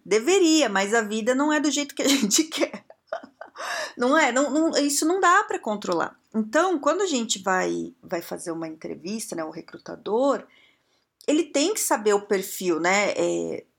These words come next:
com quem a pessoa vai trabalhar. Então, t-, e também não é só isso, é assim, ó, é uma pessoa que o trabalho dela é muito, vai ser muito, é,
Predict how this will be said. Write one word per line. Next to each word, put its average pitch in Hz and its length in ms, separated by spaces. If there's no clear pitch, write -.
com 226 140
quem 302 380
a 240 80
pessoa 185 400
vai 165 100
trabalhar. 160 300
Então, 220 340
t-, 269 160
e 269 40
também 294 200
não 302 120
é 311 80
só 311 200
isso, 269 380
é 202 40
assim, 202 360
ó, 180 220
é 220 80
uma 262 220
pessoa 226 760
que - 120
o 220 60
trabalho 240 580
dela 208 580
é 220 100
muito, 247 1000
vai 214 140
ser 226 180
muito, 226 800
é, 180 800